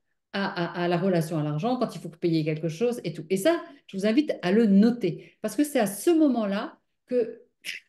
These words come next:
il y a, il y a, il y a le coffre là qui, qui, qui va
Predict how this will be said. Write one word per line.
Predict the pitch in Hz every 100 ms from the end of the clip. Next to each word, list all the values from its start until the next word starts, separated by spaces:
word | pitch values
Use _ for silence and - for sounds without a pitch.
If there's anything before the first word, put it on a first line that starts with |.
| _ _ _ _ 202
il |
y | 196
a, | 180
il |
y | 180
a, | 180
il |
y | 165
a | 160
le | 180
coffre | 180 247 240 190
là | 180 170
qui, | - 165 151
qui, | 196 165 160 165 160 160 160
qui |
va | 156